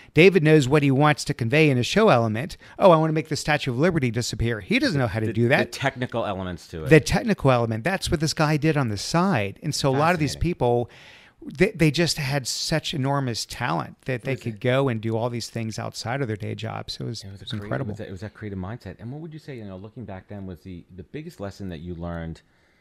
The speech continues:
Speaker 2: in, in that first job, working at a tremendous organization, uh, global behemoth as far as creativity, hospitality, but a well-run organization. What did you learn there that you have taken with you throughout your career?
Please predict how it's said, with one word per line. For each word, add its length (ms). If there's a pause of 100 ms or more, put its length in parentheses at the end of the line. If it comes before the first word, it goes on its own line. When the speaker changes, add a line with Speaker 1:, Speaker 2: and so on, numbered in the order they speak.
(640)
Speaker 2:
in, 240
in 120
that 220
first 260
job, 280
working 300
at 60
a 180 (100)
tremendous 720
organization, 960 (180)
uh, 260 (120)
global 320
behemoth 480
as 100
far 260
as 100
creativity, 880 (240)
hospitality, 920 (340)
but 80
a 40
well-run 400
organization. 640
What 80
did 100
you 80
learn 240
there 180
that 220
you 260
have 180
taken 300
with 140
you 80
throughout 280
your 100
career? 320